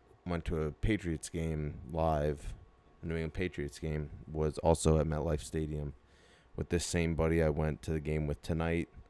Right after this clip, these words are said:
Um, and in that game, Steven Gostkowski kicked a almost sixty-yard field goal. Uh, I think, believe it was fifty-seven yards. Um,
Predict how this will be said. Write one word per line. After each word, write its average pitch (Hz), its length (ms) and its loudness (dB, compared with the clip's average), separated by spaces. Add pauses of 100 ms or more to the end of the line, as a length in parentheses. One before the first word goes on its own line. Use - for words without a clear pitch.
(600)
Um, 76 520 -6 (1600)
and 82 440 -4
in 85 100 -2
that 90 240 0
game, 90 800 0 (840)
Steven 92 320 -4
Gostkowski 85 960 -2
kicked - 300 -2
a 80 380 2 (240)
almost 85 280 -4
sixty-yard 82 540 -4
field 85 300 0
goal. 76 300 0 (1040)
Uh, 78 440 0
I - 20 -
think, 82 220 2
believe 82 180 0
it 76 60 -4
was 76 100 -6
fifty-seven 80 640 -4
yards. 80 600 2 (1200)
Um, 50 400 -4